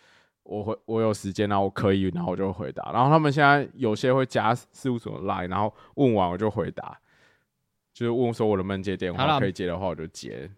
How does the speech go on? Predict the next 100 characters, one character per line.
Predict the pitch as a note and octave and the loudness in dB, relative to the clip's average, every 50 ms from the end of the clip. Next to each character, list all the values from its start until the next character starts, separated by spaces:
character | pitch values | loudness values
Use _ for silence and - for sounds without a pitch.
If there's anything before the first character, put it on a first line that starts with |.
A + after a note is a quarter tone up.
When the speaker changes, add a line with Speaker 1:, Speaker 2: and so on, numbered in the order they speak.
| _ _ _ _ | _ _ _ _
Speaker 1:
对， | - - D#2+ C2+ - | -10 -8 -8 -8 -8
就 | - - F2+ F#2+ | -10 -6 -2 -2
会 | F#2+ | -2
变 | F2+ F#2 F#2 F#2 | -2 -2 -6 -8
成 | D#2 - - | -8 -12 -12
这 | - A#1+ | -14 -14
样。 | A1 - - G#2 _ _ _ _ _ _ _ _ - | -14 -14 -16 -18 _ _ _ _ _ _ _ _ -20
哎， | - - - F#2+ _ - | -20 -20 -20 -20 _ -14
可 | - G2 | -12 -6
是 | G#2+ B2 | -4 0
我 | B2 A2+ G#2+ G#2 | 0 2 2 0
很 | G2+ G2 | 0 -2
感 | G2+ G#2 G2 F#2 F#2 | 0 2 0 0 0
谢 | - - A2+ G#2+ G2 G2 | 2 2 4 4 4 2
他 | F2+ - - G#2+ G#2+ | -2 0 2 4 6
还 | G#2+ G#2+ | 6 6
有 | G#2 F#2+ | 6 4
来 | F#2 F2+ F2 | 4 0 -2
捐 | - - F2 E2+ F2 | -4 -6 -6 -8 -8
钱， | F#2+ - - - - - | -10 -14 -14 -16 -16 -18
对， | G2+ - - G#2 - | -18 -18 -18 -18 -18
谢 | - - | -18 -18
谢。 | - - - - - _ _ _ | -16 -16 -16 -18 -18 _ _ _
Speaker 2:
其 | - D3 | -4 0
实 | D3+ | 2
悠 | E3 F3+ | 4 4
悠 | E3+ C#3+ | 4 4
就 | B2+ C#3 | 4 2
是 | C#3+ | 2
这 | D#3+ | 2
样 | D3 C3 | 2 2
的 | A2+ | 2
角 | - F#2 F#2+ | 0 -2 -4
色 | G2 - B2 | -4 -4 -4
啊， | G#2+ | -2
有 | A2 A#2 | 0 2
时 | B2+ F#3 | 4 4
候 | F3+ D#3+ | 4 6
我 | D3 C#3 | 6 4
一 | |
些 | C3+ D#3 D3 D3 | 6 4 4 4
人 | C3 B2+ B2 | 4 2 2
生 | B2 C#3+ | 2 2
的 | C#3 C#3 | 2 0
问 | D3+ D#3 E3 D3 B2 A2 | 0 2 2 2 2 2
题 | A2+ A2 | 0 -2
跟 | A#2+ C3 A#2+ | -2 -2 0
烦 | - G#2+ G#2 | 0 -2 -2
恼， | G#2+ G2+ G2 | 0 -2 -2
我 | G2+ G#2 | -2 -2
也 | G#2 G2+ | -2 -2
会 | A2 G#2+ | -2 -2
打 | - G2 F#2+ | -4 -4 -6
给 | G2 F#2 | -6 -6
悠 | F#2+ F#2+ | -4 -4
悠 | G2 F2+ - - - | -6 -6 -8 -14 -20
讨 | - F2 | -20 -18
论， | E2+ F2+ F2 D#2 D#2 - _ - | -16 -16 -14 -14 -16 -18 _ -6
我 | A2+ A#2+ | -2 -2
也 | A2+ | -2
不 | - - G#2 | -2 -2 -4
会 | G#2 | -2
付 | G2+ - D#3+ | 0 0 2
他， | G2 | 4
Speaker 1:
<laughs> | F3+ | 6
靠 | D#3 C3 | 6 8
北。 | A#2+ B2 | 8 6
Speaker 2:
我 | B2 | 6
也 | A#2 | 6
不 | A#2 A#2 | 6 6
会， | B2 B2+ A#2 - | 6 4 4 4
我 | C3 C#3+ | 4 4
也 | C#3+ C3 | 4 4
不 | - B2+ | 4 2
会 | B2 A#2 | 2 2
付 | A#2 B2 | 2 2
他 | A#2 A2 A2 A2 | 2 4 4 2
钱。 | - - - - | 0 -4 -4 0
<laughs> | - - B3+ - E4+ - - G4 - - G#4+ - - - C5 - - - B4 - - A#4 G#4+ _ - A#4+ - _ - - - - - - _ _ _ - | 2 2 4 4 4 4 4 4 4 4 4 4 6 4 2 4 4 -2 -2 -2 -2 -6 -6 _ -4 -4 -4 _ -8 -20 -20 -18 -18 -18 _ _ _ -6
然 | A2+ G#2+ | -2 0
后 | A2+ | 0
我 | A#2 | 0
们 | A#2+ | 2
这 | C#3+ D3+ D3 | 2 4 6
次， | C#3+ D#3+ C#3 | 6 4 4
这 | - | 4
次 | - F3 E3 D#3+ | 4 6 6 6
去 | D#3+ | 6
台 | D#3 - C3+ | 4 2 0
南 | C3 B2 B2+ B2+ | 2 2 0 0
吃 | - - C3+ | 0 0 2
饭， | D3+ D3 C3 B2 B2 | 2 2 2 4 4
悠 | C#3+ D3+ | 6 6
悠 | D3 C3 | 8 6
还 | B2 | 6
帮 | A2+ B2 | 4 4
我 | B2 | 2
们 | A2+ G#2+ | 2 0
付 | - B2 A2+ G#2+ | -2 -2 -2 -2
钱， | - - F2 F#2+ | -2 -2 -6 -8